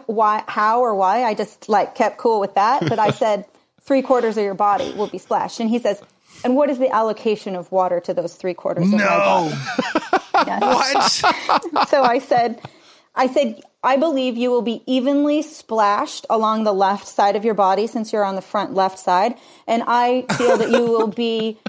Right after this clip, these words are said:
Speaker 1: <laughs> periodically splashed, um, on the right-hand side of your body." And he nods like that's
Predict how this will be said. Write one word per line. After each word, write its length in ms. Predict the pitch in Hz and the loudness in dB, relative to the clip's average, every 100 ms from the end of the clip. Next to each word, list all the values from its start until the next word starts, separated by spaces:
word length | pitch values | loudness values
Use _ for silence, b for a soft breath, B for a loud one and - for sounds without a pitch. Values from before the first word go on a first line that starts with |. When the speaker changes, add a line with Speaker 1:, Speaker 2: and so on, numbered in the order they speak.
| - | -16
Speaker 1:
<laughs> 180 | _ - | _ -4
periodically 880 | 302 311 311 262 226 240 240 233 196 | 0 2 2 2 2 0 -2 -2 -2
splashed, 880 | - - 214 185 180 208 - - - b b - | -6 -4 2 2 2 -2 -10 -12 -18 b b -4
um, 340 | 226 214 202 - | -2 0 -2 -4
on 280 | - 220 220 - | -2 0 -2 -8
the 260 | 226 220 196 | -4 -2 -2
right-hand 580 | 190 208 202 202 190 185 | 0 2 0 -2 -6 -4
side 260 | 190 185 | 0 0
of 100 | 175 | 0
your 100 | 180 | -2
body." 320 | 175 - - | -2 -2 -4
And 120 | 208 202 | -6 -6
he 200 | 214 226 | -4 -2
nods 400 | 208 185 180 208 | 0 -2 -4 -4
like 200 | 175 - | -4 -2
that's 360 | 175 - - | -4 -4 -14